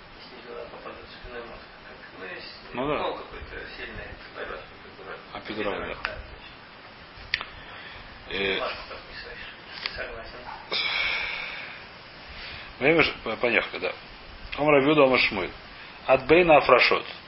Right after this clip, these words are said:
Speaker 2: То есть до, начинается до Бейна Афрашот. Это нормально. Это, это трейфа, а когда это уже ниже, чем Бейна Афрашот, это в смысле дальше, чем ниже, что дальше от головы, это уже не трейф. Равдими Бар Ицхак Кава Ка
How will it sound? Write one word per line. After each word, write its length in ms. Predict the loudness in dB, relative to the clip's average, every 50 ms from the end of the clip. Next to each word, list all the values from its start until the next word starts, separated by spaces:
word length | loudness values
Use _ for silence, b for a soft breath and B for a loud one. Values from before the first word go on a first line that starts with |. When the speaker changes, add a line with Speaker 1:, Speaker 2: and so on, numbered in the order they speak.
| -16 -12 -6
Speaker 2:
То 80 | -4 -4
есть 140 | -2 2
до, 140 | 4 4 4
начинается 420 | 6 4 4 4 4 4 4 4 6
до 140 | 8 8 10
Бейна 340 | 10 10 8 8 10 8 8
Афрашот. 500 | 8 6 6 4 6 4 4 4 2 0 -2 -6 -8 -10 -12 -14 -14 -14 -14 -14 -12 -6
Это 200 | -4 -2 -2 4
нормально. 400 | 6 6 6 6 6 4 2 2
Это, 200 | -2 -2 2 4
это 300 | 4 6 6 4 4 0
трейфа, 440 | 0 2 2 4 4 4 4 4 4
а 20 | 2
когда 240 | 2 2 2 2
это 160 | 2 2 2 2
уже 140 | 2 2
ниже, 200 | 2 2 4 4
чем 180 | 4 2 2 2
Бейна 200 | 2 2 2 0
Афрашот, 320 | 0 2 2 2 2 2 -2
это 180 | -6 -10 -10 -10
в 40 | -12
смысле 300 | -10 -8 -8 -8 -2 2
дальше, 240 | 4 4 6 4
чем 140 | 4 2 0
ниже, 160 | -2 -2 -2
что 160 | -2 -2 -4 -2
дальше 280 | 0 0 2 2 0
от 100 | -2 -2
головы, 380 | 0 2 2 4 4 4 2 0 -2 B B B B B B B B B B B B -4 0
это 200 | 0 4 4 4
уже 140 | 4 4
не 140 | 4 4 2
трейф. 320 | 2 2 0 -2 -2 -2 2
Равдими 420 | 4 6 6 6 4 2 0 2
Бар 180 | 4 4 6 6
Ицхак 300 | 6 4 0 -4 -2 6
Кава 300 | 8 8 8 8 6 4
Ка 360 | 6 8 10 10 10 8 6